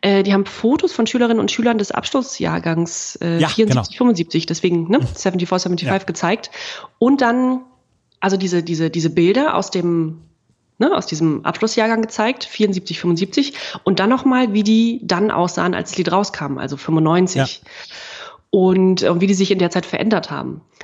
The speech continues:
Speaker 1: Und dann gab's nämlich nochmal, das finde ich ganz schön, ich weiß nicht, wer das produziert hat oder wer das nochmal ins Rollen brachte, es war nicht die Band, aber zweitausendfünfzehn, also jetzt gar nicht so lang her, also vierzig Jahre nach dieser Abschlussklasse seventy-four seventy-five,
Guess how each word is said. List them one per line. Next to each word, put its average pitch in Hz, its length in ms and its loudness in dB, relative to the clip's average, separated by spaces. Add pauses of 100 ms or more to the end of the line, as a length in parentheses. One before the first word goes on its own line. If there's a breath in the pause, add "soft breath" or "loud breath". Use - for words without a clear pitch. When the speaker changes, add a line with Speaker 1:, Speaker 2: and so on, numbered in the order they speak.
(140)
Speaker 1:
Und 175 200 0
dann 254 200 4
gab's 302 280 0
nämlich 254 280 0
nochmal, 226 380 0
das 190 120 -2
finde - 80 -2
ich 196 80 -8
ganz 165 160 -4
schön, 233 640 0
ich - 120 -10
weiß 208 140 -2
nicht, 208 200 0
wer 208 140 2
das 262 160 -2
produziert 233 420 0
hat 233 120 0
oder 170 160 -2
wer 190 80 2
das 214 160 0
nochmal 202 200 0
ins 175 160 -6
Rollen 214 180 2
brachte, 208 340 -2
es - 120 -8
war 180 100 0
nicht 220 220 0
die 214 60 0
Band, 170 400 2 (300 loud breath)
aber 185 180 0
zweitausendfünfzehn, 196 960 -2
also 156 200 -6
jetzt - 200 -6
gar 160 120 0
nicht 185 100 2
so 185 100 -2
lang 175 200 2
her, 165 320 0 (140)
also 160 200 -4
vierzig 214 460 0
Jahre 170 460 -2
nach 170 200 -4
dieser 170 300 -2
Abschlussklasse - 800 -6
seventy-four 143 680 -4
seventy-five, 139 760 -2